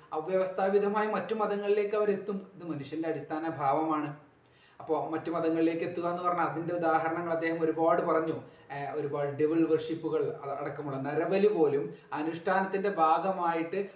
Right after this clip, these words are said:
കൊണ്ടാടപ്പെടുന്ന, ഏഹ്, ഡെവിൾ വർഷിപ്പിലേക്ക് വരെ,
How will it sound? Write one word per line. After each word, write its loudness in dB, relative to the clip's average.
കൊണ്ടാടപ്പെടുന്ന, 0
ഏഹ്, -8
ഡെവിൾ 6
വർഷിപ്പിലേക്ക് 4
വരെ, 2